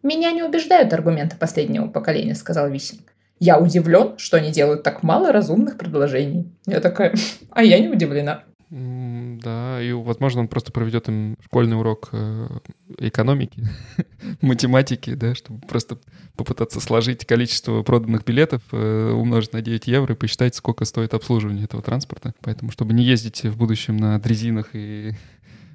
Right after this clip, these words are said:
Speaker 1: Лошадях.
Speaker 2: Да, лошадях, надо это все содержать и обновлять. И если за сорок девять евро это действительно так, и это с-, позволит содержать и модернизировать транспорт за счет того, что больше людей смогут ездить, да,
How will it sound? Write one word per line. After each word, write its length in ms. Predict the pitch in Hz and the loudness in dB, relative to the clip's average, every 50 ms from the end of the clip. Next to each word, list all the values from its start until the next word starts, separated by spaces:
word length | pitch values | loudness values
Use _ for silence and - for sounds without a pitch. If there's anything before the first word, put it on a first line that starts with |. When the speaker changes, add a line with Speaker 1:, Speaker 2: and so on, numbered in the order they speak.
| - _ | -6 _
Speaker 1:
Лошадях. 580 | 214 220 220 - - 208 180 202 214 - - - - | 2 2 2 2 2 2 4 4 2 2 -4 -10 -8
Speaker 2:
Да, 340 | 131 117 110 117 110 107 107 | -6 -2 0 0 2 2 2
лошадях, 540 | 113 110 - 120 110 123 143 143 135 - - _ 160 - | 2 0 0 0 2 4 4 2 2 -2 -10 _ -8 -2
надо 400 | 117 110 110 117 110 107 110 110 - _ 165 175 170 180 175 190 143 | -2 -2 0 0 -2 -2 -2 -6 -10 _ -18 -18 -16 -16 -14 -12 -10
это 140 | 123 - 117 | -8 -8 -8
все 120 | - - | -8 -8
содержать 560 | 123 - - 127 120 107 123 - 127 131 - - | -10 -10 -4 -2 -2 0 2 0 0 -2 0 -2
и 60 | 110 | -2
обновлять. 500 | 107 107 107 104 107 110 139 147 - - | 0 0 0 2 4 4 2 2 2 2
И 40 | 113 | 2
если 260 | 120 117 - - 107 | 4 4 4 2 2
за 120 | 104 113 110 | 2 2 4
сорок 280 | - 131 117 117 113 | 4 4 4 4 4
девять 260 | 107 110 107 101 - 113 | 4 4 2 2 0 0
евро 220 | 110 107 104 107 | 0 0 0 -2
это 200 | 107 107 - 110 | -4 -4 -4 -4
действительно 500 | 104 107 107 - - 110 - - 107 101 | -4 -4 -6 -4 -4 -4 -2 -2 -4 -2
так, 300 | - 135 170 190 - - _ _ - | 2 0 0 0 0 -8 _ _ -18
и 400 | 123 120 113 104 104 104 104 110 - - - - | -10 -8 -6 -6 -6 -6 -8 -10 -12 -14 -12 -8
это 220 | - 110 - 110 | -8 -4 -4 -4
с-, 120 | - - - _ _ _ _ - _ | -4 -4 -10 _ _ _ _ -10 _
позволит 480 | - 113 110 120 117 113 104 104 98 - _ _ _ _ _ | 0 0 0 2 2 2 2 2 -2 -6 _ _ _ _ _
содержать 600 | - - 117 107 110 107 107 107 110 107 104 - - | -8 -6 -2 0 2 2 4 4 4 2 2 -2 -4
и 200 | - 117 107 101 | -4 -2 -2 0
модернизировать 720 | 101 104 98 110 104 107 107 107 104 113 107 107 104 - | -2 -2 -2 -2 -2 0 0 0 0 -2 -4 -6 -6 -6
транспорт 440 | - 107 104 101 - - - - - _ _ | -6 -6 -6 -6 -6 -10 -14 -16 -16 _ _
за 280 | - - - 117 110 107 | -12 -10 -4 0 0 2
счет 200 | - - 113 - | 2 2 -2 0
того, 220 | - 110 104 110 | 0 0 0 0
что 160 | 104 - - 104 | 0 -2 -2 0
больше 340 | 110 113 107 - - - | 2 2 2 0 -4 -12
людей 200 | 107 104 110 104 | -10 -6 -6 -6
смогут 320 | - - 110 104 101 107 - | -4 -4 -4 -4 -4 -4 0
ездить, 420 | 120 120 110 - - 123 - - _ _ _ _ _ _ _ _ _ | 2 2 2 2 -2 -10 -20 -20 _ _ _ _ _ _ _ _ _
да, 240 | - 98 123 147 151 | -2 0 0 0 0